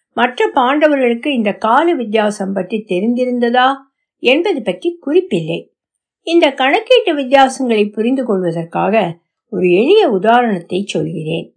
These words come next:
ஒரு கைதிக்கு ஒரு நீதிபதி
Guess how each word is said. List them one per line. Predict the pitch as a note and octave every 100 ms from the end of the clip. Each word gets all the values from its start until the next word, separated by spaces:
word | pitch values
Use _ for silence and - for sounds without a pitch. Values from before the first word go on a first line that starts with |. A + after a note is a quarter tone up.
| _ _ _ _ _
ஒரு | - D4+ D4
கைதிக்கு | C4+ C#4+ A4 A4+ - C#4+ C#4
ஒரு | B3+ A3+
நீதிபதி | A3+ B3+ D#4+ D4 A3+ G#3+